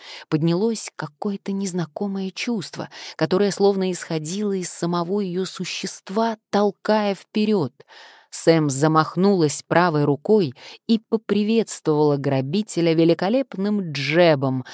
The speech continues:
которым Сид бы наверняка гордился по праву. Удар пришёлся по лицу, и неизвестный упал как подкошенный.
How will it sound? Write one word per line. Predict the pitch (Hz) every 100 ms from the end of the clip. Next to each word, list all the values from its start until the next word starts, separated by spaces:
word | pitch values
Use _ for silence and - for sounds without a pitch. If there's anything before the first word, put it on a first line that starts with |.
| - -
которым | 143 143 135 131
Сид | - - 226 233 151
бы | 135 131
наверняка | 139 143 139 139 143 - - 185 190
гордился | 139 127 127 123 151 - - 120
по | 123
праву. | - - 131 131 135 135 _ - - -
Удар | 175 190 165 247 285
пришёлся | - 277 - 190 202 - 220
по | 202
лицу, | 208 214 214 - 139 131 - -
и | 131 135
неизвестный | 131 131 147 139 170 240 - 208 214 208 _ _
упал | 240 254 - 151 131
как | - -
подкошенный. | - 131 - - 123 - - - -